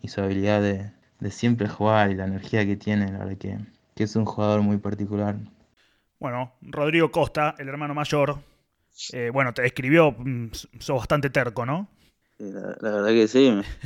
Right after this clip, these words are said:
Speaker 2: <laughs>
Speaker 3: Linda, lindas palabras. Nunca, no me lo dice, eh, a mí en, en la, en la cara, pero bueno, lindo escuchar esas palabras.
Speaker 2: Muy bien. Pará, contame eso de jugar quebrado, ¿te arrancaste el yeso?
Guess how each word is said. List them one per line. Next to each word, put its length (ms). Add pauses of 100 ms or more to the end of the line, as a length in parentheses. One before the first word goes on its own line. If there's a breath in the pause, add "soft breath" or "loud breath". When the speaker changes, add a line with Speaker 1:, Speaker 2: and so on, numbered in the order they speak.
(160)
Speaker 2:
<laughs> 420
Speaker 3:
Linda, 380 (180)
lindas 320
palabras. 520
Nunca, 500
no 100
me 120
lo 120
dice, 520 (160)
eh, 500
a 140
mí 260
en, 220 (160)
en 180
la, 440
en 100
la 120
cara, 420
pero 180
bueno, 260 (460)
lindo 180
escuchar 380
esas 280
palabras. 360 (640)
Speaker 2:
Muy 180
bien. 260
Pará, 220
contame 440
eso 200
de 180
jugar 280
quebrado, 360
¿te 200
arrancaste 440
el 60
yeso? 360